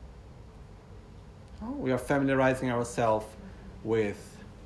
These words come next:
self-pity. We are familiarizing ourselves with sadness. We are familiarizing ourselves with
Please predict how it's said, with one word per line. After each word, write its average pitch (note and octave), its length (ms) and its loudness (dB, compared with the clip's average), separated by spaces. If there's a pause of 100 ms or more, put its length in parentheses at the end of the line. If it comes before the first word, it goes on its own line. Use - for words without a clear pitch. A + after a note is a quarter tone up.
self-pity. G#3 840 0 (440)
We B2+ 80 2
are B2 60 4
familiarizing B2+ 760 6
ourselves A2+ 560 2 (160)
with G#2+ 460 0
sadness. G3 720 2 (380)
We A#2+ 100 2
are A#2 40 0
familiarizing B2+ 760 4
ourselves A2+ 580 2 (400)
with A2+ 400 4